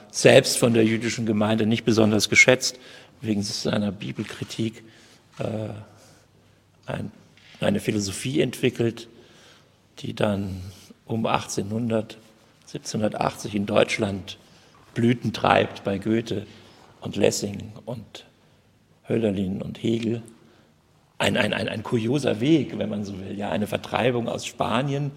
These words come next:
aus, äh, Purifikationsabsichten der spanischen Krone heraus und, und, und massivem Hass, Fremdenhass, äh, eine Existenz in einem Exil und im Exil dann selber nochmal exiliert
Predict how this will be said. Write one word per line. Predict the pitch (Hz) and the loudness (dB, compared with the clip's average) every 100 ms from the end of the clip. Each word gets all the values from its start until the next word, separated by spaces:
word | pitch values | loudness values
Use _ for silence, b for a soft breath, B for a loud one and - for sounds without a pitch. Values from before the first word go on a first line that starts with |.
| B B B - | B B B -4
aus, | - - - - - | -2 -2 -8 -8 -4
äh, | - 95 - - - - - _ - | -4 -6 -12 -20 -20 -20 -20 _ -4
Purifikationsabsichten | 117 113 110 104 98 113 120 - - - 123 - 110 - B B B - | 0 0 0 -4 -2 0 0 -2 -4 -4 -6 -6 -8 -8 B B B -12
der | - | -8
spanischen | - - 107 110 98 | -2 2 2 0 -8
Krone | - 110 131 131 | -8 -4 -2 0
heraus | 120 120 123 131 135 | 0 0 2 0 -2
und, | - | -6
und, | - - 117 117 | -6 -6 -8 -12
und | 113 123 | -16 -10
massivem | 123 - 123 117 98 B B - | -8 -6 -6 -6 -10 B B 2
Hass, | 127 160 - - - - | 4 4 -2 -6 -14 -8
Fremdenhass, | - - 139 120 131 - - b b b b - | -6 -4 -6 -6 -6 -8 -14 b b b b -12
äh, | 113 104 | -10 -8
eine | 131 - - | -8 -4 -4
Existenz | - 110 - 120 110 - - - b b b b b | -4 -6 -6 -6 -6 -6 -12 -16 b b b b b
in | - | -10
einem | - 87 104 | 0 0 0
Exil | - - - 131 151 151 | -4 -2 -2 -2 -2 0
und | 117 - | 0 4
im | 147 | 4
Exil | 156 - 139 131 | 4 0 2 6
dann | 120 | 6
selber | 104 117 127 | 8 8 8
nochmal | 127 113 113 | 6 2 2
exiliert | - - 107 110 156 175 | 0 -2 -4 -2 -4 -4